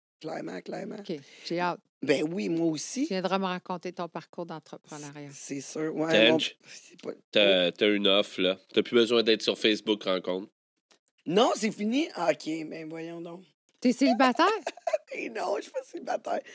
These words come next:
Speaker 1: J'étais encore avec mon mari. Moi, ça fait
Speaker 2: Good.
Speaker 1: dix-neuf ans, j'étais avec mon chum.
Speaker 2: Good.
Speaker 1: Moi, euh, j'aime les affaires, euh, stables.
Speaker 2: Moi, eh, c'est moi
Speaker 3: Tu
Speaker 2: aussi.
Speaker 3: peux y répondre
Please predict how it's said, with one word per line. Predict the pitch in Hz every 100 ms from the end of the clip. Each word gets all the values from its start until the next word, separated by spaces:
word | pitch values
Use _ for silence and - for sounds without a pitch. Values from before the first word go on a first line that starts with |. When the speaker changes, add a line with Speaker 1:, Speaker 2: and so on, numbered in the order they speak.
| -
Speaker 1:
J'étais | -
encore | 185 208
avec | 196 196
mon | 190
mari. | 185 165 160 214 -
Moi, | -
ça | -
fait | 165
Speaker 2:
Good. | 262 403 196
Speaker 1:
dix-neuf | 185 208 175
ans, | 190
j'étais | -
avec | - 156
mon | 160 175
chum. | - 175 170 _ _ _ - -
Speaker 2:
Good. | 240 202 _ _
Speaker 1:
Moi, | -
euh, | 214 180 160 156
j'aime | 160
les | 160 156 151
affaires, | 185 - 170
euh, | 160 160
stables. | - 156 - 247 _
Speaker 2:
Moi, | 190 190 202 -
eh, | 190
c'est | -
moi | 180 185
Speaker 3:
Tu | 196 202
Speaker 2:
aussi. | -
Speaker 3:
peux | 139
y | 135
répondre | 117 104 117 120 123 123